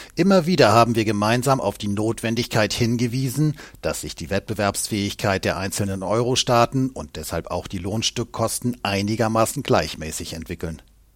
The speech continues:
In der letzten Zeit hat Flassbeck die Hoffnung verloren, dass die Berliner Riege unter Anführung von Bundeskanzlerin Merkel und Bundesfinanzminister Schäuble noch zur Vernunft kommt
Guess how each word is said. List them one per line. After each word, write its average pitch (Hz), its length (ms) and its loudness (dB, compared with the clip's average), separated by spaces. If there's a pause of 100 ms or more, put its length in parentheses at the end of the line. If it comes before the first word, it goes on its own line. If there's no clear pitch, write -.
(880)
In 131 240 0
der 127 120 8
letzten 131 340 4
Zeit 127 380 6
hat 143 160 0
Flassbeck - 480 -2
die 135 120 0
Hoffnung 120 420 -2
verloren, 107 580 0
dass 98 160 -2
die 98 120 -6
Berliner 101 440 -2
Riege 123 300 0
unter 101 300 -2
Anführung 107 540 -2
von 87 320 -4
Bundeskanzlerin 92 800 -4
Merkel 110 480 0
und 90 280 -10
Bundesfinanzminister 95 1000 -6
Schäuble 107 460 -2
noch 107 200 0
zur - 240 -4
Vernunft 135 500 -4
kommt 101 300 -2